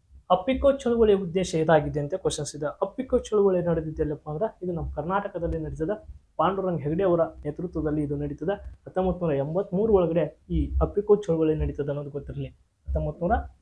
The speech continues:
ಎಂಬತ್ಮೂರು ಪಾಂಡುರಂಗ್ ಹೆಗಡೆ ಅವರ ನೇತೃತ್ವದಲ್ಲಿ ನೀರು ರಕ್ಷಣೆಗೋಸ್ಕರ, ಭಾಷೆ ರಕ್ಷಣೆಗೋಸ್ಕರ, ಅರಣ್ಯ ರಕ್ಷಣೆಗೋಸ್ಕರ, ದೇಶ ರಕ್ಷಣೆ. ಇಲ್ಲಿ ರೈಟ್ ಆನ್ಸರ್ ಯಾವ್ದಪ್ಪ ಅಂದ್ರೆ ಅರಣ್ಯ ಸ-, ಅರಣ್ಯಕ್ಕೆ ಸಂಬಂಧಪಟ್ಟಂತ ಚಳುವಳಿ ಇದು.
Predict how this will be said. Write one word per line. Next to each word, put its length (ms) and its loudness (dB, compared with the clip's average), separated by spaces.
ಎಂಬತ್ಮೂರು 640 -2
ಪಾಂಡುರಂಗ್ 460 -2
ಹೆಗಡೆ 320 -2
ಅವರ 160 2
ನೇತೃತ್ವದಲ್ಲಿ 640 -12
ನೀರು 200 4
ರಕ್ಷಣೆಗೋಸ್ಕರ, 720 0
ಭಾಷೆ 280 4
ರಕ್ಷಣೆಗೋಸ್ಕರ, 680 -4
ಅರಣ್ಯ 320 0
ರಕ್ಷಣೆಗೋಸ್ಕರ, 800 -4
ದೇಶ 300 -4
ರಕ್ಷಣೆ. 560 -10
ಇಲ್ಲಿ 240 4
ರೈಟ್ 240 2
ಆನ್ಸರ್ 240 -2
ಯಾವ್ದಪ್ಪ 260 -6
ಅಂದ್ರೆ 340 -8
ಅರಣ್ಯ 300 4
ಸ-, 180 -6
ಅರಣ್ಯಕ್ಕೆ 380 0
ಸಂಬಂಧಪಟ್ಟಂತ 680 -8
ಚಳುವಳಿ 380 -4
ಇದು. 120 -6